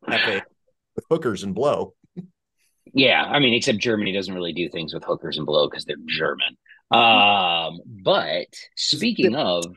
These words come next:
Speaker 1: fruits and the stimulants.
Speaker 2: Yes.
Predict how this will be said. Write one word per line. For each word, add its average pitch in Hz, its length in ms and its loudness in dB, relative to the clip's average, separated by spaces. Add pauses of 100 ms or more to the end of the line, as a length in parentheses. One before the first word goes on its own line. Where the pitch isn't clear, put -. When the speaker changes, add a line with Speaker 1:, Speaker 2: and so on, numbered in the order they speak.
(140)
Speaker 1:
fruits - 320 2
and 185 180 0
the 135 340 -6
stimulants. - 800 -6 (2000)
Speaker 2:
Yes. - 400 -6